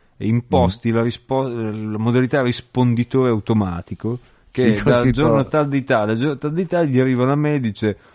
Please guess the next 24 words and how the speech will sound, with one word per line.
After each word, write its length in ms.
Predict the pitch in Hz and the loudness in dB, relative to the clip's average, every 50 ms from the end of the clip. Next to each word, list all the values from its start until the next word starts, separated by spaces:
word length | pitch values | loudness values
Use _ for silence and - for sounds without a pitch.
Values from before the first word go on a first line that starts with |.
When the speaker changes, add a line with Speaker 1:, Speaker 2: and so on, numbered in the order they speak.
| _ _ | _ _
Speaker 1:
"Sono 280 | _ - 143 160 170 165 | _ -6 -2 0 0 0
fuori 240 | 135 190 208 196 170 | 2 2 2 2 2
ufficio, 720 | 131 - - - 110 101 95 90 82 85 92 92 95 - _ _ _ _ _ _ _ - - - | 2 0 -4 -6 -4 -4 -2 -4 -4 -6 -6 -8 -8 -10 _ _ _ _ _ _ _ -20 -16 -10
eh, 340 | 107 117 117 120 123 123 120 | -6 -2 -2 0 0 -2 -2
Speaker 2:
Sì. 60 | 117 | -2
Speaker 1:
potete 460 | 110 143 147 160 180 165 131 147 135 - | -2 -2 0 2 2 2 2 0 0 2
contattarmi, 840 | - 147 147 151 135 170 131 - - 175 151 139 131 123 117 117 | 2 2 2 2 0 -2 -2 0 0 2 4 4 4 2 2 0
lasciare 300 | 113 - - - 170 156 | -2 -2 0 0 0 2
un 60 | 135 127 | 2 2
messaggio 400 | 123 120 - 160 165 143 127 123 | 0 0 0 0 0 0 0 -2
in 80 | 120 | -2
segreteria 640 | - - 139 131 147 151 143 - 160 175 190 175 147 | -2 -2 -2 -2 0 -2 -2 -2 0 0 2 2 2
al 80 | 120 | 2
numero 260 | 117 123 123 117 107 95 | 2 2 2 2 2 2
tal 180 | - 110 107 101 | 0 0 -2 -2
dei 160 | 98 95 90 | -2 -6 -6
tali, 460 | - 87 76 67 69 73 82 85 90 - _ _ _ _ _ _ _ _ _ - | -8 -10 -12 -12 -14 -16 -16 -16 -18 -18 _ _ _ _ _ _ _ _ _ -6
oppure 500 | - 165 - - 180 180 170 170 165 151 | -6 -6 -2 2 4 6 6 6 4 2
Speaker 2:
Certo. 20 | |
Speaker 1:
vi, 440 | 131 131 135 135 127 123 127 135 139 | 2 0 0 0 0 0 -2 -2 -2
vi 120 | 135 151 | 0 0
risponderò 600 | 160 160 - - - 180 180 180 185 185 170 151 | 0 0 -2 0 2 2 4 4 4 4 4 4
appena 320 | 139 - - 131 120 110 101 | 4 2 2 0 0 0 -2
posso." 540 | - 90 85 82 - - - - 95 87 | -4 -8 -12 -12 -14 -16 -16 -14 -14 -14